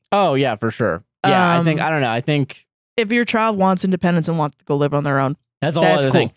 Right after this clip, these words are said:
Speaker 1: Yeah.
Speaker 2: Whatever.
Speaker 1: And, you know, yeah, if, you know, you decide to be a shitty parent, your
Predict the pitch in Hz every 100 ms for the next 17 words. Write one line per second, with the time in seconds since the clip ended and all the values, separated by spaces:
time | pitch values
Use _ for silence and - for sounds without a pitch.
0 | _ 165 156 113 196 190 151 127 151 160
1 | 156 143 156 135 107 127 135 127 131 127
2 | 127 139 127 123 117 - 127 110 131 117
3 | 107 101 107